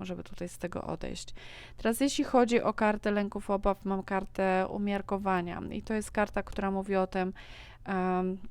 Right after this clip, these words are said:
zadbaj o równowagę w twoim życiu, zadbaj o równowagę w, w tobie, okej? Żeby tutaj, em, jakby,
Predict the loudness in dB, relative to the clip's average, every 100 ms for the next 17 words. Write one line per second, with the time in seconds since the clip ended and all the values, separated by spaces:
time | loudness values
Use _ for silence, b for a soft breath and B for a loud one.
0 | -12 -6 2 4 4 4 4 2 0 0
1 | -2 -2 0 2 0 -4 -4 -2 -2 -4
2 | -8 -8 -10 -4 -2 -2 -2 -2 -2 -6
3 | -4 -4 -2 -2 -2 -2 -2 -6 -12 -14
4 | -16 -12 -10 -10 -2 -2 0 -4 -6 -8
5 | -6 -4 -4 -4 -4 -4 0 0 0 0
6 | -2 -2 -2 -2 -4 -6 -10 B B B
7 | B -8 -2 4 4 4